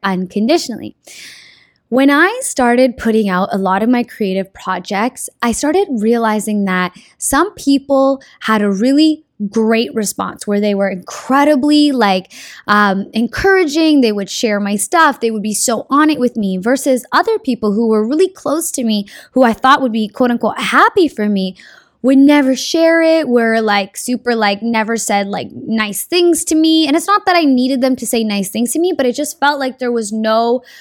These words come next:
support there. And so when I would share, like, good news of, about, about what's happening in my life, I would feel this, like, tinge of, like, "Oh, like, why are you bragging about yourself?" But it wasn't like I was bragging about myself. It was like, "Yo, like,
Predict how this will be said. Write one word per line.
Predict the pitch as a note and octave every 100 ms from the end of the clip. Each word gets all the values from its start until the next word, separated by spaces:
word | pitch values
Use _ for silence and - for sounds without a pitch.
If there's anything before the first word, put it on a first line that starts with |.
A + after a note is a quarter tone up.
| -
support | - B3 - D4+ D4+ D4 -
there. | F3+ F3 -
And | A#3
so | B3+ B3+
when | A#3+ B3+
I | B3+
would | B3+ A#3
share, | - - F4 F#4+
like, | C4+ A3+ G#3
good | A#3+ A3
news | A3+ C4 E4 D#4+ C4
of, | G#3+ G3
about, | G#3 G#3 G#3 G3+
about | G#3 G#3
what's | G#3 -
happening | F#3+ F#3+ G#3 G#3
in | G3+
my | F#3 F#3+
life, | C#4+ E4+ E4+ E4 E4+ - - - -
I | B3
would | C#4+ C#4+
feel | C#4 F#4
this, | A4+ A#4+ D4+
like, | B3 -
tinge | - A#3 B3+ A3
of, | G#3 F#3+
like, | - -
"Oh, | C4+ - - -
like, | - _
why | - G#3
are |
you | C#4 C4+
bragging | C#4+ A3+ G3+
about | F#3 F3
yourself?" | F3+ - E3+ - _
But | C4+
it |
wasn't | E4+ F#4+ E4+
like | C4+
I | A3+
was | G#3+
bragging | G#3+ C#4 E4+ C4+
about | A3
myself. | G#3 G3+ G3+ G3 A3 A3+
It | A#3
was | A#3+ A#3
like, | A#3+ A#3+
"Yo, | F4 E4 B3
like, | A#3 A#3+